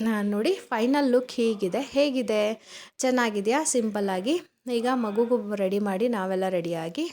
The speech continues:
ಅವ್ನ ಬರ್ತ್‌ಡೇ ಸೆಲೆಬ್ರೇಟ್ ಮಾಡೋಣ ಅಂತಂದ್ಬಿಟ್ಟು ಮಾಡ್ತಾಯಿದ್ದೀವಿ. ನನ್ನ ವಾಯ್ಸ್ ಸ್ವಲ್ಪ ಹೋಗಿದೆ, ಕೋಲ್ಡಾಗಿ ಥ್ರೋಟ್ ಇನ್ಫೆಕ್ಷನ್ ಆಗಿದೆ. ಆ, sorry for that, ನನ್ನ ವಾಯ್ಸ್ ಕ್ಲಾರಿಟಿ ಇಲ್ಲ ಅಂತಂದರೆ. ಕ್ಷಮೆ ಇರ್ಲಿ.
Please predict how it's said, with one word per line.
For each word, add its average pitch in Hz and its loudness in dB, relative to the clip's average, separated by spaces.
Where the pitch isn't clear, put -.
ಅವ್ನ 208 -4
ಬರ್ತ್‌ಡೇ 180 -6
ಸೆಲೆಬ್ರೇಟ್ 170 -6
ಮಾಡೋಣ 156 -10
ಅಂತಂದ್ಬಿಟ್ಟು 160 -10
ಮಾಡ್ತಾಯಿದ್ದೀವಿ. 196 0
ನನ್ನ 233 4
ವಾಯ್ಸ್ 214 2
ಸ್ವಲ್ಪ 208 0
ಹೋಗಿದೆ, 196 0
ಕೋಲ್ಡಾಗಿ 202 -2
ಥ್ರೋಟ್ 196 -4
ಇನ್ಫೆಕ್ಷನ್ 185 -6
ಆಗಿದೆ. 170 -6
ಆ, 202 -2
sorry 196 0
for 220 0
that, 220 -4
ನನ್ನ 202 0
ವಾಯ್ಸ್ 180 -2
ಕ್ಲಾರಿಟಿ 175 -4
ಇಲ್ಲ 170 -4
ಅಂತಂದರೆ. 160 -4
ಕ್ಷಮೆ 185 -2
ಇರ್ಲಿ. 185 -2